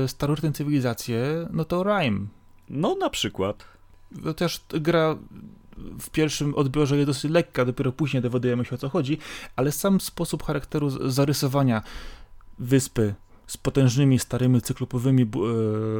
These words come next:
Speaker 1: pozostałościami, z maszynami, które tam zna-, nad-, nadal znajdują w jakimś celu, to jest typowy odbiór właśnie tej starożytnej kultury, cywilizacji, która gdzieś tam utknęła w jakiś sposób, pozostawiła po sobie duże ślady,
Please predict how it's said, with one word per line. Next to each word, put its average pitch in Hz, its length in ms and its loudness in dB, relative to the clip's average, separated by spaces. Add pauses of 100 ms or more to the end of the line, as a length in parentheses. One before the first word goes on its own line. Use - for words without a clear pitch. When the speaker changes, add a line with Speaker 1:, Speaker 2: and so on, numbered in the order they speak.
(120)
Speaker 1:
pozostałościami, 113 960 -2 (320)
z 117 600 0
maszynami, 123 680 2 (200)
które 113 240 -2
tam 117 180 0
zna-, 120 100 -2 (140)
nad-, 117 220 -4
nadal 123 220 0
znajdują 127 440 4
w 113 40 -2
jakimś 127 380 4
celu, 123 400 2 (480)
to 127 100 2
jest 135 180 2
typowy 139 440 0
odbiór 131 360 2
właśnie 123 300 -2
tej 127 120 -2
starożytnej 131 460 -2 (320)
kultury, 127 480 4
cywilizacji, 123 560 -2
która 127 240 -2
gdzieś 120 180 0
tam 127 180 0
utknęła 127 480 -2
w 101 60 -4
jakiś 131 260 -2
sposób, - 580 -4 (340)
pozostawiła 120 600 2
po 107 140 -6
sobie 117 280 -2
duże 127 280 2
ślady, 127 400 0